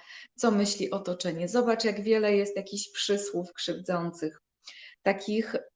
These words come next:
mm, opinii krzywdzących, tak jak ta, nie? Że jak tulisz się do drzewa, to na pewno potrzebujesz psychiatry albo z tobą jest coś nie halo. Ale czy na pewno? Czy na pewno dawanie sobie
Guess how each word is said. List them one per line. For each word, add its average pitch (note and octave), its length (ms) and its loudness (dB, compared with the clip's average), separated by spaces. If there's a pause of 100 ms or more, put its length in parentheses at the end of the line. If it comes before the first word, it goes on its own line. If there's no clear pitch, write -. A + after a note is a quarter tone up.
mm, G3 280 0
opinii B3+ 580 6
krzywdzących, F#3 840 -4
tak - 160 -6
jak A#3+ 200 0
ta, F#3 240 6
nie? G#3+ 220 0
Że B3 80 2
jak G3+ 220 2
tulisz C4+ 340 4
się A3+ 160 4
do G3 120 -4
drzewa, C4 380 2
to B3 100 0
na F#3 240 -2
pewno A#3+ 580 0 (760)
potrzebujesz B3 640 2
psychiatry B3 640 2
albo G3+ 260 0
z - 120 -10
tobą A3 320 2
jest G3+ 220 0
coś - 240 -6
nie G3+ 120 -2
halo. F3 400 -4 (440)
Ale G3+ 220 4
czy A#3+ 140 2
na C#4+ 140 2
pewno? F#3 640 -2 (1400)
Czy A#3 140 2
na C4+ 160 6
pewno C#4 300 6
dawanie B3+ 500 4
sobie A3+ 580 2